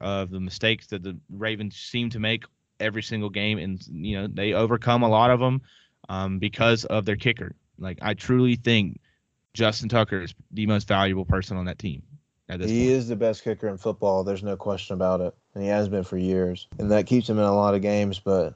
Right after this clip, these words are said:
Speaker 2: like, Baltimore just cannot finish drives. And that offense is starting to be picked up on. Like, coaches catch on. They're not dumb. If somebody's gonna find a way to stop it eventually. And they play down to their opponents routinely.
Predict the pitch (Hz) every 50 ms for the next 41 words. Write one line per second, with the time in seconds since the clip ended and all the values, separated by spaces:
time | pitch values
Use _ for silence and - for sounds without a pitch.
0 | _ - 98 95 95 107 110 117 - 127 127 127 123 117 110 107 107 - - 123
1 | 117 117 - 113 - 120 117 110 - 113 110 113 110 113 110 101 - 95 110 110
2 | 113 113 107 113 113 113 - 117 110 - - 104 98 92 95 - - 113 107 90
3 | 98 107 98 110 107 98 - 117 107 - 123 117 113 120 110 104 104 104 101 98
4 | 85 - 113 107 107 - 110 104 95 - 123 110 101 - 113 110 107 107 101 101
5 | 101 104 101 90 - 104 101 104 101 98 95 95 98 101 92 - - 123 127 127
6 | 120 110 101 107 101 95 92 107 101 101 101 98 101 98 95 92 - - 104 101
7 | 98 98 107 98 92 92 90 98 98 95 - - 95 92 92 90 - - 101 101
8 | 98 98 95 92 90 90 - 107 110 113 113 117 117 107 - - - 123 117 117
9 | 117 117 113 110 110 110 107 107 104 101 95 95 101 104 110 117 117 113 113 113
10 | 113 107 113 113 110 113 113 113 113 - - - - - - - - - - -
11 | 104 104 104 107 92 - - - 107 107 107 107 110 110 113 110 113 117